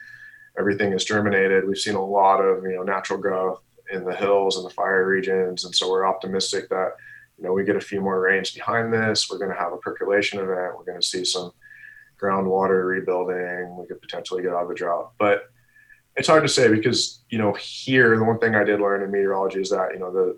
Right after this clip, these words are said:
the system's always changing. The earth is always changing. Things are going through massive cycles.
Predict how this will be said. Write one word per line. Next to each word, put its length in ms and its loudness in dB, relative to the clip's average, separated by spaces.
the 80 -6
system's 420 -2
always 260 4
changing. 420 -2
The 60 -4
earth 300 -4
is 80 -6
always 240 0
changing. 380 -8
Things 220 -6
are 80 -2
going 220 -2
through 240 -4
massive 320 -2
cycles. 640 -2